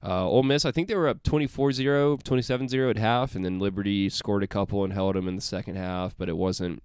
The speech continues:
wasn't enough, too little, too late. Arkansas upset number, well, this, okay, another game. State was ranked, Arkansas was not, but Arkansas was, like, a five-point favorite.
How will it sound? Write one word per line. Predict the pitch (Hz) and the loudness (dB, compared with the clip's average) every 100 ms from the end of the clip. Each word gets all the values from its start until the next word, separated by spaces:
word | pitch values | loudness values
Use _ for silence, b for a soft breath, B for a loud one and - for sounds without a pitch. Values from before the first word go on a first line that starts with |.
| - | 2
wasn't | 113 104 98 | 2 4 2
enough, | 95 95 92 | 2 0 0
too | - 98 | -2 -2
little, | 92 92 | 0 -2
too | - 90 | -2 0
late. | 98 98 - _ _ _ _ _ _ _ _ _ B B B B - | 0 0 -2 _ _ _ _ _ _ _ _ _ B B B B 2
Arkansas | 131 135 - 127 123 120 - | 4 4 4 6 8 8 6
upset | 107 - - 107 98 95 | 0 -2 0 2 2 2
number, | 95 95 95 92 92 | 0 -2 2 2 2
well, | 123 151 151 139 _ - | 4 6 6 2 _ -4
this, | 120 113 - | -2 -2 -2
okay, | 98 95 | -4 -2
another | 92 107 120 | 0 4 4
game. | 110 107 104 104 - - - - _ | 4 4 4 2 -2 -10 -20 -20 _
State | - - 139 | -4 6 8
was | 123 113 113 | 8 4 4
ranked, | 113 113 110 | 4 4 0
Arkansas | 101 107 101 104 | 0 0 0 0
was | 98 | 0
not, | 98 98 98 - | 0 -2 -2 -2
but | 92 | -2
Arkansas | 92 92 90 98 | -2 -4 -4 -2
was, | 95 | -2
like, | 95 92 | -6 -12
a | |
five-point | 95 95 95 - 95 | -10 -8 -6 -6 -8
favorite. | - 95 90 90 92 | -8 -8 -6 -8 -10